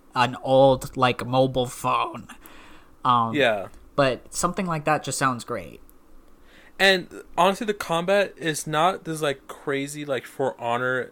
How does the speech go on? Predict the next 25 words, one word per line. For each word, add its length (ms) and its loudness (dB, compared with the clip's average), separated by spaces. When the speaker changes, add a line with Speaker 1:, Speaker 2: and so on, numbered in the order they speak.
Speaker 2:
like, 380 -10
style 400 0
of 100 -10
combat 340 -4
where 120 -6
you 120 -8
have 200 -4
to 60 -20
be 140 -10
really, 220 -8
like, 220 -4
detailed 460 -6
with 200 -12
it. 200 -10
Speaker 1:
Yeah, 260 2
who, 300 0
who 280 -4
cares 520 0
if 120 -4
it's 160 -14
not 140 -2
like 180 -4
For 220 -4
Honor? 260 -2
I, 380 -8